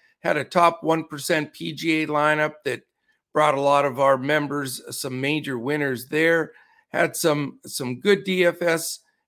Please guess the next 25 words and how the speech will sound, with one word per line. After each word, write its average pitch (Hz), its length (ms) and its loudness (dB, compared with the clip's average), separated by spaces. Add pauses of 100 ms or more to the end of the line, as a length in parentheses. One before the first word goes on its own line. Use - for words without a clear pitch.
(120)
N 175 180 2
B 151 280 2
A - 20 -6
lines 170 500 0
throughout 160 420 0
the 151 80 -12
weekend. 165 720 -2 (400)
We 147 120 -8
had, 131 500 2
uh, 110 340 -4
our 120 200 -2
folks, - 600 -4 (120)
uh, - 180 -14
hitting 151 400 -2
all 170 240 2
kinds 151 460 -2
of 113 140 -6 (420)
Prize 190 400 4
Picks 185 320 -2
plays. 170 500 -4
We're 135 200 0
on 147 200 0
some 151 240 -8
kind 147 380 -2
of 127 220 -6